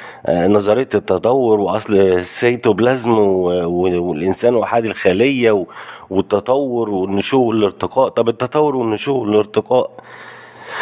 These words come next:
ده ما فيش مشكلة فيه، في كائنات كتير تكيفت وتطورت زي الطيور اللي بوزها كان قصير وبعد كده بوزها بقى طويل و-، و-، وحاجات كتير وكائنات كتير تطورت،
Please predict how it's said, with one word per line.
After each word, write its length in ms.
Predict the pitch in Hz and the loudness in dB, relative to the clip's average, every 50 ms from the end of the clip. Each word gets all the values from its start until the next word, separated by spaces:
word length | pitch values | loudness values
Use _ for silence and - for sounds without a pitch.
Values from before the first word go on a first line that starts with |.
| - - - - - - | -8 -8 -8 -10 -12 -4
ده 140 | 98 131 143 | 0 2 2
ما 120 | 147 139 | 2 0
فيش 280 | - - 160 - - 131 | 0 -4 -6 -4 -2 -2
مشكلة 400 | 123 110 - - 143 139 127 123 | -2 -4 -2 0 0 0 0 0
فيه، 280 | - - 117 120 117 90 - - - - - | -2 -4 -4 -4 -4 -6 -10 -18 -20 -20 -14
في 360 | - - 120 139 139 135 131 | -2 2 2 4 4 4 2
كائنات 540 | 120 - 104 110 113 113 117 127 135 131 - | 2 2 2 4 4 4 4 2 0 -2 -2
كتير 540 | - 117 104 - 113 127 135 143 143 143 123 | -4 -4 -4 -2 0 2 2 4 4 2 0
تكيفت 920 | - - - 107 - 107 101 98 107 113 123 131 - 127 120 113 - 104 | -2 -6 -6 -2 0 2 2 4 4 4 2 2 0 -4 -4 -2 -2 -2
وتطورت 840 | 101 104 101 95 - - 98 95 95 98 107 117 120 123 123 101 87 | -2 -2 -4 -6 -2 -2 -2 0 2 2 2 2 2 2 0 -2 -2
زي 520 | 87 95 101 104 110 107 98 98 98 98 | -2 2 2 2 2 0 -2 -2 -2 -4
الطيور 840 | 92 90 82 73 101 - - - 107 104 101 107 117 120 123 123 113 | -4 -4 -6 -8 -10 -10 -6 -2 0 2 4 4 6 6 6 4 4
اللي 240 | 113 107 104 98 98 | 2 -2 0 0 0
بوزها 440 | 101 104 104 113 117 113 104 104 107 | 0 2 2 2 2 2 2 0 -2
كان 220 | 107 - 104 98 | 0 0 0 0
قصير 600 | 82 67 90 - - 107 110 117 117 117 117 113 | 0 -4 -6 -4 0 0 0 2 2 2 2 2
وبعد 240 | 110 107 98 95 101 | 2 0 -2 -4 -4
كده 220 | 101 - 107 104 101 | -4 0 0 0 2
بوزها 280 | 101 104 104 104 104 | 2 2 2 2 0
بقى 260 | 104 101 101 85 95 | 2 2 2 2 0
طويل 640 | - - 104 98 101 110 113 117 117 113 110 110 113 113 | 2 2 2 2 2 0 -2 0 0 2 2 2 2 2
و-، 340 | 107 107 107 107 107 101 80 | 2 4 4 4 4 4 2
و-، 480 | 92 110 113 113 110 110 107 107 107 | 0 0 2 2 2 4 2 2 0
وحاجات 480 | 76 58 82 101 - - 151 156 226 214 - | 0 -2 -4 -4 -2 -2 -2 -2 -2 -4 -4
كتير 640 | 185 165 - 147 165 170 165 123 90 82 - - - _ _ _ - - - - - - - | -4 -4 2 4 4 4 4 2 0 -4 -8 -14 -20 _ _ _ -20 -20 -20 -20 -20 -6 -4
وكائنات 500 | 107 101 - 131 127 123 131 143 151 143 | -4 0 2 4 4 4 4 4 0 -2
كتير 300 | - - 117 - 135 139 | -4 -8 -6 -2 -2 -2
تطورت، 600 | 139 - 113 - - 98 95 95 98 101 92 85 | 0 0 -4 -2 0 0 0 4 4 2 2 0